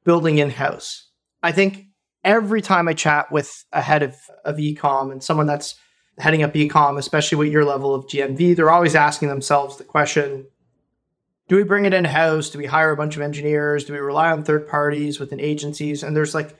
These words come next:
there's no right answer. I'm curious to how you look at that. Have you guys fundamentally taken the position of you're a hybrid where maybe you had to develop tech for your just-in-time system, but on the other hand,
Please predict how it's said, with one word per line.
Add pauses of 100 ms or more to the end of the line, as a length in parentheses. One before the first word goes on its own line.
(240)
there's
no
right
answer. (460)
I'm
curious
to
how
you
look
at
that. (240)
Have
you
guys
fundamentally
taken
the
position
of
you're
a
hybrid
where
maybe
you
had
to
develop
tech (280)
for
your
just-in-time
system, (200)
but
on
the
other
hand,